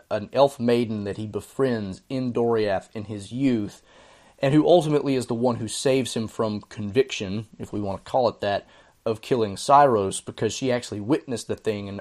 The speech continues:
and saw Cyros attack him unawares, and that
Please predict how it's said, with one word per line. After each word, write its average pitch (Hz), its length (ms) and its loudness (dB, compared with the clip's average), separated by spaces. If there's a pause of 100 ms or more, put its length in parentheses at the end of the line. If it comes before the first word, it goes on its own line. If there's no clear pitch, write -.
and 101 260 -6
saw 113 360 4
Cyros 107 540 0
attack 104 380 -4
him 113 480 -2
unawares, 107 800 -2 (760)
and 110 240 -2
that 107 200 -2